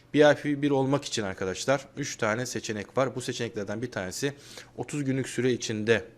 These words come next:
<clears throat> cüzdanlarınızda toplam alım satım işleminin veya hacim işleminin bir buçuk B T C eş değer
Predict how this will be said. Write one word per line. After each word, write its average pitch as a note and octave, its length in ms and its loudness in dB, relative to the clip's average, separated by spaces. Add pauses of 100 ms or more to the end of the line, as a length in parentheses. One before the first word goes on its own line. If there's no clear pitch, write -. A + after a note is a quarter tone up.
(140)
<clears throat> G#2 300 -8
cüzdanlarınızda A#2 640 0
toplam A2 320 -2
alım A2 140 -2
satım A#2+ 360 -2 (1000)
işleminin A2 480 -6 (400)
veya G#2+ 260 6
hacim A#2 220 2
işleminin A2 420 -2
bir B2 120 4
buçuk A2 300 -6
B G#2+ 160 4
T G#2+ 200 2
C G#2+ 100 0
eş A2 360 -2
değer A2+ 280 2